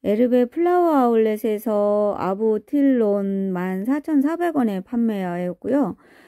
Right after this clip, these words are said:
무궁화 꽃 모양이긴 하지만, 음, 꽃 크기는 조금 작으면서 풍성해 보이고 예뻤습니다.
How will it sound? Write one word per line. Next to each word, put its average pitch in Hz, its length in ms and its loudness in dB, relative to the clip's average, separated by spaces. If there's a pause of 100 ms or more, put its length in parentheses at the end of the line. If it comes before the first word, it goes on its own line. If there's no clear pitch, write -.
(500)
무궁화 220 1080 2
꽃 285 120 -2
모양이긴 220 840 0
하지만, 262 760 0 (640)
음, 185 320 -8
꽃 - 220 -10 (920)
크기는 269 600 2
조금 214 380 -4
작으면서 208 1000 -2 (440)
풍성해 302 640 2
보이고 220 840 -2
예뻤습니다. 180 880 -6